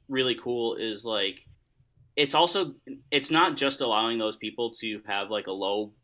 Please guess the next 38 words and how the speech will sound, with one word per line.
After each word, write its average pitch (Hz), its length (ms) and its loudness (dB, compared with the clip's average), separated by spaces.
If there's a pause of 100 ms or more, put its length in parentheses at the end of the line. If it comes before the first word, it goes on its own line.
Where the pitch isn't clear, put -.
(100)
barrier 101 500 0
of 95 60 -4
entry 98 540 -4
to, 98 260 -6
like, 92 240 -6
get 95 140 -6
to - 100 -16
creating 95 400 -6
games, 107 380 -2
but 107 160 -6
it's - 120 -12
also 120 380 -6
giving 113 300 -6
them 101 160 -8
a 92 60 -14
platform. - 720 -10 (460)
Like, 113 460 4
I, 131 360 4 (140)
I 139 120 4
definitely 139 380 2
think, 135 340 0
like, 110 240 -2 (100)
people 113 320 -4
are 107 180 0
going 107 360 -4
to 113 160 -6
act 98 320 0
as, 95 180 -10
like, 95 280 -6 (420)
Dreams 107 340 -4
curators 98 1000 -4
and 95 840 -6
stuff - 300 -6
like 98 240 -4
that. 92 300 -4 (380)
And 117 140 -4
I 117 160 2
think, 120 360 -4